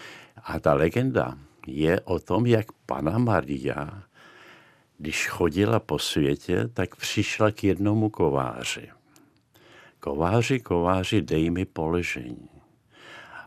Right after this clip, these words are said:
A kovář odpovídá: "Poležení nemám, moc tovaryšů mám. Ve dne v noci kují tři kovové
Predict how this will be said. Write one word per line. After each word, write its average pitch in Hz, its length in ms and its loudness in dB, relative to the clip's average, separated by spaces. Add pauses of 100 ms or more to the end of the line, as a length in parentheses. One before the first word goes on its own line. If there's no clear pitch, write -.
(120)
A - 140 -10
kovář 82 800 -4
odpovídá: 80 720 -2 (140)
"Poležení 92 680 0
nemám, 62 640 -4 (520)
moc - 480 -2
tovaryšů 92 720 0
mám. 67 400 -12 (400)
Ve 87 300 2
dne 117 320 2
v - 80 -10
noci 87 520 2
kují 90 720 -2
tři 85 540 -2 (400)
kovové 78 640 -4